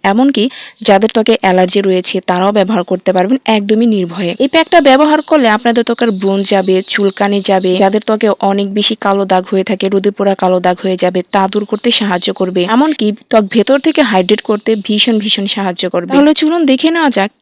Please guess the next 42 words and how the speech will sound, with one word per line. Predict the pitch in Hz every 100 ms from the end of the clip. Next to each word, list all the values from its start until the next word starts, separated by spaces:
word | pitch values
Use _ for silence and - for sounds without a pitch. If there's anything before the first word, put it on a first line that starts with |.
| _
কিভাবে | 247 262 294 226 -
এই | 196
ফেস | - 196 -
প্যাক | 220 -
তৈরি | 196 185
করি। | 190 190
ফেস | 220 -
প্যাক | 277 -
তৈরি | 320 320
করতে | 339 339
নিয়েছি | 330 330 330
বেসন। | 233 185 - 185 170 _ _
বেসন | 190 202 226 302 330
কিন্তু | 359 349 359
আমাদের | 349 330 330
প্রায় | - 330 330
সকলের | 226 202 240 247
ঘরেই | 240 240 277
থাকে। | - - 170 175 - - -
বেসন | 196 202 294 294
যদি | 330 349
না | 302 247
থাকে, | 262 233 202 220 208
আপনাদের | 196 214 208 208
ঘরে | 214 214 202
অবশ্যই | 196 240 - 262 254
আটা | 202 196 202
কিংবা | 196 196 196
ময়দা | 190 196 220
রয়েছে, | 214 208 247 269
সেটা | 294 320 311
দিয়েও | 320 302
আপনারা | 294 285
ব্যবহার | 226 202 220
করতে | 220 220 226
পারবেন। | 220 220 208
বেসন | 220 302 320
ত্বকে | 339 320
ব্যবহার | 220 208 247
করলে | 262 254 196
ত্বকের | 196 196 208 196
ব্রণ, | 180 196 196